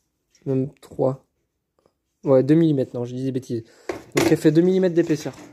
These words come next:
Donc, euh, il y a du poids toujours, mais au final ça va revenir au même que la tôle alu de quatre millimètres, donc, euh, pff,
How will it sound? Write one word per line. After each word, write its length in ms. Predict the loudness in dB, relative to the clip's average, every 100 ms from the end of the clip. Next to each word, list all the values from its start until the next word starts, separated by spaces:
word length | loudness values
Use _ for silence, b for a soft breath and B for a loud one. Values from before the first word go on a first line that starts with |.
| -14 -12 -10 -12 -8 -4
Donc, 200 | 0 4
euh, 520 | 4 6 4 4 4
il 60 | 4
y 60 | 2
a 40 |
du 140 | 0
poids 240 | -2 2 2
toujours, 320 | 0 -2 0
mais 80 | 0
au 80 | 0
final 240 | 0 -2
ça 120 | -2
va 120 | -2
revenir 380 | 0 0 0 2
au 80 | 2
même 180 | 2 2
que 100 | 2
la 120 | 2
tôle 180 | 4 2
alu 180 | 2 0
de 60 |
quatre 240 | -2 -2 -2
millimètres, 380 | -2 0 0
donc, 320 | -2 -4 -4 -2
euh, 140 | -2
pff, 260 | -4 -14